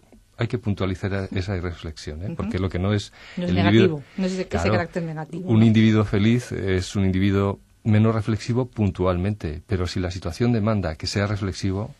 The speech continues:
Speaker 1: sin duda cambiará el, el tipo de procesamiento y a-, y, y aun permaneciendo feliz en ese estado de ánimo,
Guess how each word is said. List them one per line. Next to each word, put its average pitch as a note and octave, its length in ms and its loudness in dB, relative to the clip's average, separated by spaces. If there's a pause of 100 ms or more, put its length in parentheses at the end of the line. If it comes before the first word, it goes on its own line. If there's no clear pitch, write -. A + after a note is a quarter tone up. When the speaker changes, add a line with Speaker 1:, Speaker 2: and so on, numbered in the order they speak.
(120)
Speaker 1:
sin D#2+ 220 -8
duda F#2+ 380 -2 (100)
cambiará E2+ 520 -2
el, F#2+ 320 -2
el F#2 140 -4
tipo F#2+ 220 -4
de F2+ 80 -2
procesamiento F#2 720 -4
y F#2+ 120 -4
a-, E2+ 220 -6
y, F2 300 -4 (100)
y F2 120 -6
aun E2+ 160 -6
permaneciendo F#2+ 800 -2
feliz F#2 480 -8
en F2 120 -4
ese F2 120 -10
estado F2 320 -6
de F#2 140 -4
ánimo, G#2 340 -4